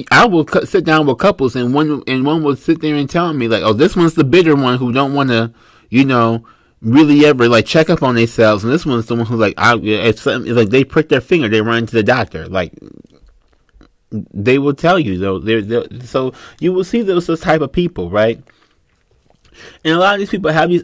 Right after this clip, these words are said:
ideologies, like, like, they won't let, like, "You can't see me."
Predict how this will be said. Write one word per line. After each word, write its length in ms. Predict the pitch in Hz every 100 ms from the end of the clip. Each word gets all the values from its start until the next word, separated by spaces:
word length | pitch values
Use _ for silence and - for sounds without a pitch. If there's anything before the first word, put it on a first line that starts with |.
| -
ideologies, 720 | 151 156 151 170 165 131 120
like, 180 | 127 117
like, 260 | 120 95 _ _ _
they 300 | 98 135 147
won't 340 | 127 160 127
let, 320 | 147 80 -
like, 480 | 90 135 123 110 - - - _ _ _ _ _ _ _ _
"You 160 | 160 202
can't 380 | - 196 147 -
see 320 | - 190 196
me." 560 | 175 156 139 117 101